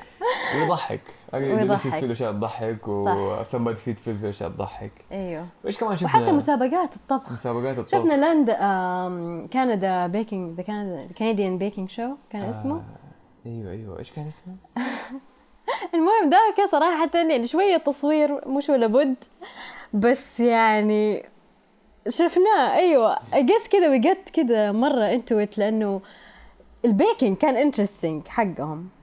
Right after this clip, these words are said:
Speaker 1: أيوة.
Speaker 2: نوعًا ما الأشياء اللي بيسووها، آم، الكيكات. أنا، أنا برضو كمان ما أحب الحلا <laughs> كتير.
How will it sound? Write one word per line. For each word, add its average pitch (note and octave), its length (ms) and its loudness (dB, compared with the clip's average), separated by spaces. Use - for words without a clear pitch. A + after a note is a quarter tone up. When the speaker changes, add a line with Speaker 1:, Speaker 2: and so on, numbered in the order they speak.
Speaker 1:
أيوة. A#2 300 -10
Speaker 2:
نوعًا G#3+ 300 2
ما G#3 420 2
الأشياء G#3 260 2
اللي A3+ 80 4
بيسووها، G#3 640 2
آم، E3+ 1040 -2
الكيكات. G3+ 680 0
أنا، F#4+ 120 4
أنا E4+ 240 2
برضو C4 260 2
كمان C#4 220 0
ما C4+ 80 2
أحب A#3 260 0
الحلا G3+ 580 0
<laughs> F#3+ 80 -12
كتير. G3+ 380 0